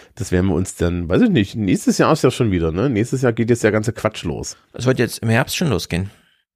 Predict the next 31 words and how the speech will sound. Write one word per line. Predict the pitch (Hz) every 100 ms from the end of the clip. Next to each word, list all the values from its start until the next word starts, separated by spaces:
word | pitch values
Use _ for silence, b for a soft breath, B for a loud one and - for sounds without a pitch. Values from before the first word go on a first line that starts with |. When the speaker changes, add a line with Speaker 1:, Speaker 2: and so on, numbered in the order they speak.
| -
Speaker 1:
Hm, | 76 -
stimmt, | 98 - 147 175 -
ne? | 151
Stimmt, | - 143 131
jetzt | 113 -
dieses | 135 143
Jahr | -
im | 117
Herbst, | 110 87 -
ne? | 101 120 - -
Genau, | - - 87
Speaker 2:
Mhm. | 85 90
Speaker 1:
weil, | 95 _
weil | 85 95 90
dann | 90 104 120 b b b b b b _ _ - -
so, | 117 104 92 85 - -
ähm, | 101 107 110 113 113 113 113 110 107 - _ _ _ _ _ _ _ _ _ _ _ _ _ _ _ _ -
mm, | 104 107 104 98 60 -
DeSantis | - 113 107 127 147 165 156 151 -
sieht | 135 123 131
ja | 139
so | 123
ein | 117
bisschen | 139 127 120
aus, | 95 117 135
als | 107 117 117
wäre, | 113 120 104 -
wäre | 113 113 87
er | 92
so | 110 107 104 104 b b b b b
der, | 101 57